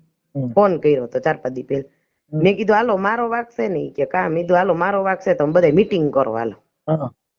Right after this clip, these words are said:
Speaker 2: તો ઈ કે, "તમે ક્યાં કહી છે તમારો વાંક છે? તો મેં, તમે એક રીતે બધાય મને મારો હો, તમે મને ગાયરું દ્યો હો.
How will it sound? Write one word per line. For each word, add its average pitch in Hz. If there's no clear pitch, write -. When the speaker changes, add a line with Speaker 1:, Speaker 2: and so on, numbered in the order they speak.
Speaker 2:
તો 180
ઈ 220
કે, 233
"તમે 226
ક્યાં 247
કહી 202
છે 170
તમારો 160
વાંક 139
છે? 139
તો 135
મેં, 160
તમે 175
એક 208
રીતે 208
બધાય 196
મને 202
મારો 190
હો, 147
તમે 131
મને 143
ગાયરું 196
દ્યો 131
હો. 117